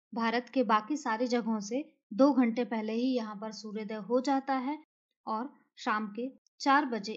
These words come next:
इस घाटी में सूर्यास्त हो जाता है। मतलब जब देश के बाकी हिस्सों में दोपहर के चार बज रहे होते हैं,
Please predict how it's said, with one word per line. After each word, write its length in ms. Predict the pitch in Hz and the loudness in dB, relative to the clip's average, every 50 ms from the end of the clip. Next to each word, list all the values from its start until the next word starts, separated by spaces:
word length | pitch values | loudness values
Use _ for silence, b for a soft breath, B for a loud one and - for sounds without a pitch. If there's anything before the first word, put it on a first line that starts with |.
| - - - | -8 -4 0
इस 200 | 277 294 254 254 | 0 0 0 0
घाटी 340 | 233 226 208 208 208 220 | 0 0 -2 -2 -2 -2
में 100 | 220 269 294 | 0 0 0
सूर्यास्त 560 | 285 - 233 220 208 220 240 285 - - _ _ - | 0 -2 -4 -4 -4 -4 -4 -6 -6 -10 _ _ -4
हो 100 | 233 226 | -4 -2
जाता 320 | 220 208 185 180 185 185 | -2 -4 -6 -8 -8 -10
है। 200 | 185 190 196 196 | -8 -8 -6 -4
मतलब 440 | 196 196 196 202 202 214 208 202 185 | -4 -6 -6 -6 -6 -6 -6 -6 -6
जब 340 | 185 226 220 214 214 220 - _ _ _ _ _ _ - | -4 -4 -4 -4 -4 -8 -12 _ _ _ _ _ _ -6
देश 280 | 208 226 226 220 202 208 | -4 -4 -2 -4 -4 -2
के 140 | - 254 226 | 0 0 0
बाकी 360 | 202 220 220 220 208 - 311 | 2 2 2 2 2 0 0
हिस्सों 280 | 302 247 - - 247 220 | 0 0 0 -2 -6 -6
में 180 | 214 214 214 214 | -8 -8 -8 -6
दोपहर 280 | 214 220 - 247 226 220 | -6 -4 -2 -2 -4 -2
के 140 | 220 254 240 | 0 -2 -2
चार 300 | 240 - 254 262 285 277 | 0 2 2 2 2 0
बज 260 | 262 240 202 202 226 | -2 -6 -6 -6 -6
रहे 80 | 226 | -4
होते 260 | 226 226 226 220 240 233 | -4 -4 -6 -6 -8 -6
हैं, 160 | 233 262 | -4 -4